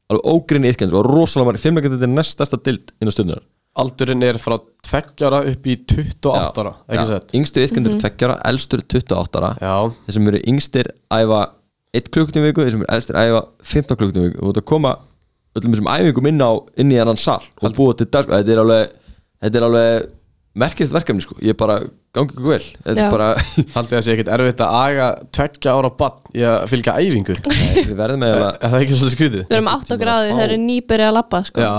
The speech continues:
Speaker 2: það er nákvæmlega.
Speaker 1: Við erum að fá einhvern tímann til okkar.
Speaker 2: Sér þau ekki fyrir mér að fara í heljarstökku eða hvað, sko?
Speaker 1: Einhvern sem er með æfingar fyrir tveggja ára.
Speaker 2: Já,
Speaker 3: Já.
Speaker 2: þau þurfa að
Speaker 1: Ég
Speaker 2: segja
Speaker 1: hef reyndar, ég hef þjálfað þriggja ára börn í fótbolta. Það er, það er erfitt, sko.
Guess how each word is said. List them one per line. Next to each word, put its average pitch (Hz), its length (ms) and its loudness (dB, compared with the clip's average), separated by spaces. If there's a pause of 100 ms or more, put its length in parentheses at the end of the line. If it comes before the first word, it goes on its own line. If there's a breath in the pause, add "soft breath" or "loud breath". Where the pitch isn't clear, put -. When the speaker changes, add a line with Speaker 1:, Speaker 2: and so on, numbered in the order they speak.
Speaker 2:
það 120 160 2
er 120 80 0
nákvæmlega. 131 400 0
Speaker 1:
Við - 100 -8
erum 107 140 -2
að 120 60 -12
fá 151 100 -2
einhvern 131 240 -4
tímann 123 160 -6
til 131 140 -2
okkar. 95 200 -2 (200)
Speaker 2:
Sér 117 260 -2
þau 120 100 4
ekki 123 160 -2
fyrir 131 140 2
mér 127 80 2
að 120 80 0
fara 123 100 2
í 123 60 0
heljarstökku 139 400 0
eða 143 80 0
hvað, 160 160 -2
sko? 160 140 -10
Speaker 1:
Einhvern 113 260 -6
sem 104 160 -2
er 98 80 0
með 95 260 -2
æfingar 110 420 -4
fyrir - 220 -10 (140)
tveggja - 260 -10
ára. - 100 -10
Speaker 2:
Já, 110 200 -2
Speaker 3:
Já. 120 120 0 (140)
Speaker 2:
þau 120 220 -6
þurfa 120 80 2
að 123 40 2
Speaker 1:
Ég 117 120 -2
Speaker 2:
segja 131 80 2
Speaker 1:
hef 135 100 -2
reyndar, 113 160 -2
ég 143 140 2
hef 139 100 0
þjálfað 139 320 0
þriggja 127 240 0
ára 107 80 0
börn 110 220 -2
í 95 40 0
fótbolta. 92 420 -2
Það 107 360 0
er, 104 100 -2 (840)
það 107 380 0
er 104 160 -2
erfitt, 101 300 -2
sko. 117 200 -2